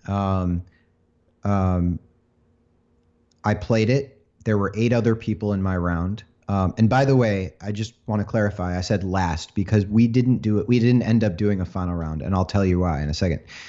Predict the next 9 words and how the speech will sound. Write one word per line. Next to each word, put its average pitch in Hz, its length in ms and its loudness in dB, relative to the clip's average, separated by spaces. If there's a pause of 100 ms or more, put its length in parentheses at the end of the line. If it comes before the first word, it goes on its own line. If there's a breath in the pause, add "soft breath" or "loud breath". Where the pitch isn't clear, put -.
(140 loud breath)
So 98 420 2 (240 loud breath)
we 127 160 4
had 120 440 0 (1800)
two 170 360 0
prelim 107 440 0
rounds - 520 -12
in 110 100 2
our 101 340 0
audition 87 460 -8